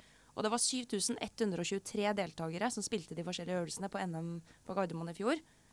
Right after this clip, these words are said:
Så da kan dere forestille dere at hvis alle sammen må registrere nytt kort, så blir det mye kø. Det er ikke bare G P T L sin feil. Det er, det kunne vært lagt opp bedre.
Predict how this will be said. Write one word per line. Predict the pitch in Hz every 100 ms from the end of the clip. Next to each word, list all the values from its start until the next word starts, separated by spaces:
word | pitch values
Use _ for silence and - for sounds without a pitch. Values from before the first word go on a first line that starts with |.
| -
Så | 202
da | 202
kan | 226
dere |
forestille | 226 220 175 175
dere | 202
at | 196
hvis | 214 -
alle | - 233 202
sammen | 196 180 247
må | 208
registrere | 196 202 - 175 185
nytt | 190 -
kort, | 262 - - - -
så | - 214
blir | 196 185
det | 208
mye | 185
kø. | 185 175 185 - - - - -
Det | 208
er | 190
ikke | 196 233 208
bare | 226 175 170
G | 185
P | 180
T | 196
L | 196
sin | - 190
feil. | 214 247 220
Det | 196
er, | 202 202 233
det | 226
kunne | 247 190
vært | 196 208
lagt | 208 -
opp | 160
bedre. | 175 160 180